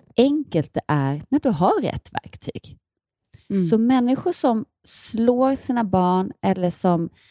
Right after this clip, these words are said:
Speaker 1: nu menar jag på det här sättet då, som jag upplevde där, det är ju för att de inte har något verktyg. De vet inte hur de ska lösa situationen.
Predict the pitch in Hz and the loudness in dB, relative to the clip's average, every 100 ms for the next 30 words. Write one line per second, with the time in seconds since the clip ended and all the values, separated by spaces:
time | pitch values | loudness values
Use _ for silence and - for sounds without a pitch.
0 | _ _ _ _ 190 185 180 165 156 151 | _ _ _ _ 2 4 6 4 2 2
1 | 160 165 156 156 - 147 - - - 147 | 2 4 2 0 -2 -4 -4 -6 -2 -2
2 | 151 - _ _ _ _ _ _ _ - | -2 -6 _ _ _ _ _ _ _ -6
3 | 175 156 143 139 - - 151 131 135 156 | -2 0 0 0 -2 -2 -2 0 0 2
4 | 107 175 _ - _ _ _ 175 254 294 | 2 -2 _ -20 _ _ _ 0 2 2
5 | 165 147 143 156 175 - 220 262 220 160 | 2 2 2 0 -4 -2 0 0 0 -2
6 | 160 135 135 - _ 156 131 190 220 147 | 0 0 0 -4 _ -6 0 0 2 -2
7 | - 156 220 254 156 156 - 190 - 170 | -6 -4 -2 2 2 0 -2 -4 2 2
8 | 131 131 - 151 254 185 127 - - 247 | 2 -2 -4 0 0 0 -4 -8 -6 -6
9 | - 427 262 147 - | -2 -2 0 -4 -10